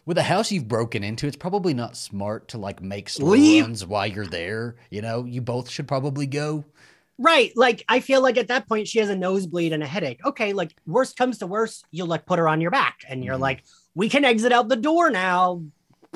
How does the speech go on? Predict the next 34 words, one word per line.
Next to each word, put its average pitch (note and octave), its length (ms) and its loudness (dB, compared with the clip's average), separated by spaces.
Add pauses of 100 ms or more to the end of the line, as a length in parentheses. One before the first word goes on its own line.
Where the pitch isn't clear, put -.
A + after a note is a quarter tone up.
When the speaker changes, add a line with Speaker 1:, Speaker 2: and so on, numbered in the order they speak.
(360)
Speaker 2:
This E3+ 180 -6
house F3 260 -2
is, D3+ 320 -8
like, D3 180 -4 (120)
creepy D#3+ 260 -4
and D3 60 0
Speaker 1:
And C#3+ 100 -2
Speaker 2:
vacant. C3+ 200 -8
Speaker 1:
even F3 520 -4
if G#2 600 -6
it's G#2 300 -12
not G#2 220 -10
some F2+ 300 -10
mystical, F#2+ 600 -12
like, E2+ 220 -12
supernatural F2 760 -14
thing, G#2 500 -10 (680)
there C#3 100 -10
could - 220 -16
be F4+ 100 -4
a F#4 80 -4
guy D#3+ 260 -10 (520)
on D3+ 240 -6
drugs A2+ 580 -2
who A#2+ 80 -6
comes A2 240 -8
walking A2 380 -4
in G#2+ 80 -8
the G2+ 40 -10
door, A2 140 -6
and G#2 100 -8
you've A#2+ 120 -8
just F3 180 -6
left - 400 -14